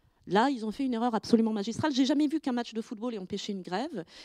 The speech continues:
Et je pense qu'au contraire, en accentuant cette passion ouvrière, ils ont peut-être aussi,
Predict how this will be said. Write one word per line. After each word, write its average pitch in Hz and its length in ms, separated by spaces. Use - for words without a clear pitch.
Et 208 80
je - 40
pense 320 140
qu'au 311 100
contraire, 277 560
en 208 200
accentuant 247 880
cette - 220
passion 214 420
ouvrière, 202 480
ils 202 180
ont 214 60
peut-être 320 480
aussi, 302 440